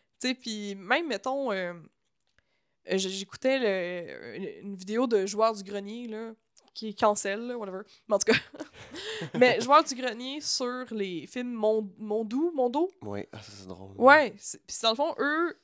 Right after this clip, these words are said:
Speaker 1: c'est des bootlegs, là, c'est comme des versions
Speaker 2: <laughs>
Speaker 1: vraiment cheap des films de Disney.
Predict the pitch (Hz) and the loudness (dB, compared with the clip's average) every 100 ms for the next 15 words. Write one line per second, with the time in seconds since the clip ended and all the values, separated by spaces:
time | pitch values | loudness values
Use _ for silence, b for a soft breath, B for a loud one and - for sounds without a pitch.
0 | _ - 208 202 196 214 277 - 233 247 | _ -4 -2 -4 -4 -2 -2 0 -2 0
1 | 226 226 - - 285 277 208 214 - 240 | -2 -2 -4 -4 -4 -2 -2 -2 0 2
2 | 262 220 208 247 285 - - 254 269 - | 0 0 -2 -2 -2 -2 -2 -4 -8 -10
3 | - 196 190 196 262 247 180 - - 220 | -16 -10 -10 -8 -8 -6 -2 -2 -2 -8